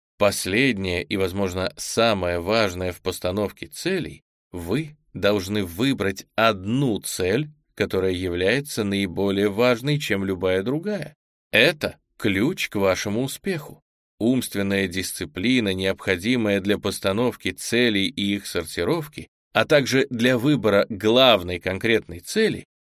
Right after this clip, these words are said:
является отправной точкой индивидуального величия. Именно достигнув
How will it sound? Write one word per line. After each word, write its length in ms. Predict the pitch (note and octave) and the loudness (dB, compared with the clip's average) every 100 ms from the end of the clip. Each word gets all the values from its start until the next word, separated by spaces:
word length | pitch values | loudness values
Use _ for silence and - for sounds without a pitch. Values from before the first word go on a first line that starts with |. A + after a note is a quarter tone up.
| - | -12
является 840 | - F#2+ F#2+ E3+ F#3+ D3+ - E3+ - | -4 -2 0 0 -2 -4 -2 -2 0
отправной 720 | G3 G3+ - F#3+ D#3+ A2+ A#2 | -2 -2 0 0 2 2 0
точкой 720 | B2+ - G2 F2+ - G2+ G2+ - | 0 -2 -2 -2 -4 -2 -4 -4
индивидуального 840 | G#2 G2 F#2 F#2+ F#2+ F2+ F2+ F2+ F#2+ | -4 -2 -2 0 2 2 0 -2 -2
величия. 640 | A2 G2 - - - - _ _ - | -2 -4 -8 -12 -14 -20 _ _ -2
Именно 380 | A2+ A2+ A2 A2 | 2 2 2 2
достигнув 760 | G#2+ G2 - A#2+ G2+ G#2+ G2 | 2 2 2 0 2 0 -2